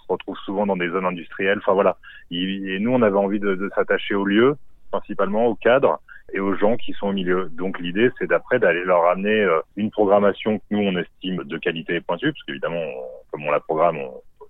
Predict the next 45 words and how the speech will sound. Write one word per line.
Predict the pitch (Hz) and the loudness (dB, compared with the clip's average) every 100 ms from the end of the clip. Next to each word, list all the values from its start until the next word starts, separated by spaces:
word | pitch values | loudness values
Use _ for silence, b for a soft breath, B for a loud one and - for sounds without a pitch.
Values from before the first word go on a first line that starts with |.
| - | -4
heureusement | 78 71 82 | -4 -4 -10
qu'on | - | -10
pense | 80 - | -12 -8
pas, | 120 - B B B - | -8 -8 B B B -10
mais | 87 107 131 | 0 4 4
qu'elle | - 95 | 4 0
puisse | - 107 - | -2 -8 2
être | 117 - | 2 2
aussi | 98 - 113 117 | -4 -6 0 0
accessible, | 101 - 87 - 123 131 101 | 0 -4 -10 -6 -4 0 2
euh, | 92 87 85 82 - B B B - | 2 2 0 -4 -12 B B B 0
à, | 87 95 98 87 80 82 | 2 4 4 4 4 2
à | |
des | 82 92 - | 0 -4 -4
seniors | 95 101 104 | 0 4 4
du | 95 | 4
village | 85 92 101 110 - | -2 -2 -2 -4 -6
qui | |
n'ont | 78 | -4
jamais | 85 90 82 | -2 -2 -4
vu, | 92 98 | -2 0
euh, | 82 | 2
un | 78 76 | 0 -2
concert, | 85 - 90 90 - | -10 -4 -2 -2 -4
peut-être | - 80 - | -8 -8 -4
à, | |
à | 73 71 71 69 | -2 -2 -6 -6
part, | 80 82 76 | -2 0 0
euh, | 67 - - - | -4 -10 -16 -14
j'en | |
sais | 76 - | -8 -4
rien, | 78 92 | -4 -4
moi, | 90 78 78 | -4 -4 -4
Yves | 73 | -8
Guiteuil | - - 90 | -10 -6 -4
il | |
y | 82 | -6
a | |
très | - 85 | -6 -8
longtemps | 80 92 92 | -6 -4 -4
ou | 87 | -4
je | - | -8
sais | - | -8
pas | 78 | 0
quoi, | 131 | 0